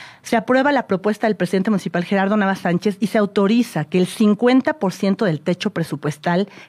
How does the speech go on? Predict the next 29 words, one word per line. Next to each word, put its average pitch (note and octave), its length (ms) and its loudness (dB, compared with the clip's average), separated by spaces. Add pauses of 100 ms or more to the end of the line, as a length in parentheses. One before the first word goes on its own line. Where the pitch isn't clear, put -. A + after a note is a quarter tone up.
que G3+ 120 2
le G3 120 2
corresponde G3 540 0
a - 20 0
la F3+ 100 0
cuarta F3+ 280 -2
regiduría D3+ 540 -2 (100)
se - 160 -2
le G#3 80 2
otorgue A3+ 320 0
a A#3 40 2
la F#3+ 100 0
suplente E3+ 560 -2
de E3 80 0
la D3 120 0
cuarta F#3+ 300 -2
regidora E3+ 480 -2 (360)
para G3 180 2
resolver G3+ 500 0
las G#3 180 -2
necesidades F3 600 -2
de F#3 80 -2
la C#3+ 100 -2
comunidad, D#3+ 580 -2 (840)
como F#3 260 2
si F#3 240 0
el E3+ 180 0
techo F#3 360 -4
presupuestal E3+ 880 -4